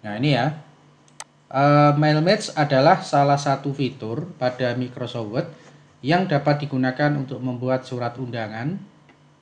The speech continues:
surat, undangan, atau dokumen dalam waktu yang lebih cepat.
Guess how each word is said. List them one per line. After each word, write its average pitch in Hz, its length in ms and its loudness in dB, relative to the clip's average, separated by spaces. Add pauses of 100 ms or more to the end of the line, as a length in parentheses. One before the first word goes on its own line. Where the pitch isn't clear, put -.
(180)
surat, 127 480 0 (320)
undangan, 127 720 0
atau 131 400 -2
dokumen 120 640 -8
dalam 117 240 -2
waktu 170 400 -2
yang 135 160 0
lebih 127 240 -8
cepat. - 400 -2